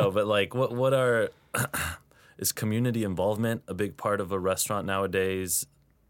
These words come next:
Um, and I'm about to list a lot of the stuff you do, but community involvement, like, having real benefits for employees, um, allowing them to, like, be themselves, does that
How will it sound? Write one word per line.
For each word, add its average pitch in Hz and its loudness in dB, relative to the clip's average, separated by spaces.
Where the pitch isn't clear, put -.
Um, 73 -8
and 87 -4
I'm 98 0
about 92 0
to 85 0
list 85 -4
a 78 -10
lot 85 -2
of 82 -2
the 78 -6
stuff - -6
you 90 -6
do, 78 -4
but 71 -10
community 104 -2
involvement, 92 -2
like, 73 -6
having 95 -2
real 90 2
benefits 82 -2
for - -8
employees, 95 -2
um, 69 -4
allowing 92 0
them 90 -2
to, - -6
like, 71 -6
be 98 -4
themselves, 90 0
does 87 -2
that 104 2